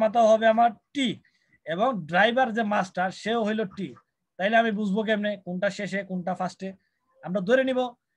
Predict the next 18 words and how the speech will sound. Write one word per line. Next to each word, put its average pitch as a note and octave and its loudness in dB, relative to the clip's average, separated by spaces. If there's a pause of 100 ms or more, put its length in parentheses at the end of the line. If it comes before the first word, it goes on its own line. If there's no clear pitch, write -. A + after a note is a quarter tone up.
(200)
এটা F#3+ -4
যেহেতু A3 -4 (100)
শেষ A3+ 0 (120)
মাথা, G#3 0 (120)
এটা F3 -8
ধরে G3 -2
নিলাম G3+ -2
একটা A3 -4 (300)
মাইনাস, D#3+ -4 (680)
আমরা A3+ -4
ধরে B3 2
নিলাম G3 -2 (100)
সিম্বল A3 0
just। C3+ -10 (800)
এটা F#3 -4
যেহেতু, A3 -4 (580)
আহ, E3 4
সামনের A3 0